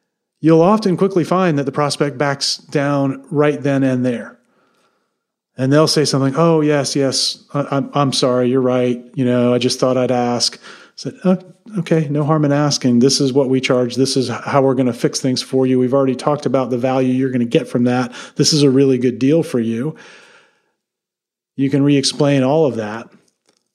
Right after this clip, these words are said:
but hold firm that you're not gonna discount.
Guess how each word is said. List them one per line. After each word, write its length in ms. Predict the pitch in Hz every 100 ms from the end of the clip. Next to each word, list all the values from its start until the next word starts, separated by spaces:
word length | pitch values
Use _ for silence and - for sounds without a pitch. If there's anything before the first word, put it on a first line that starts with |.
| _ _ _ _ 135
but 560 | 147 127 120 - _ _
hold 320 | - - 170
firm 300 | - 185 190
that 100 | 135
you're 80 | 123
not 140 | 127 120
gonna 180 | 131
discount. 460 | 127 139 - 101 -